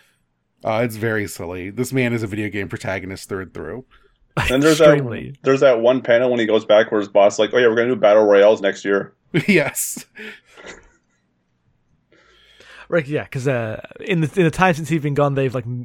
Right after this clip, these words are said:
Speaker 3: been able to move the cloning technology to Japan.
Speaker 1: Yep.
Speaker 3: They no longer need all the, like, secret mystical technology.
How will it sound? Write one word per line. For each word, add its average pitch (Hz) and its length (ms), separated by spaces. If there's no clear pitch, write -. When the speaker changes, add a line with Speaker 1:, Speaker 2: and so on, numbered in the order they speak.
Speaker 3:
been 135 120
able 127 180
to 123 60
move 120 380
the - 40
cloning 120 300
technology 120 480
to 127 180
Japan. 107 580
Speaker 1:
Yep. 92 240
Speaker 3:
They 123 100
no 117 180
longer 120 240
need 120 260
all 117 160
the, 110 80
like, 107 320
secret 117 440
mystical 113 400
technology. 110 760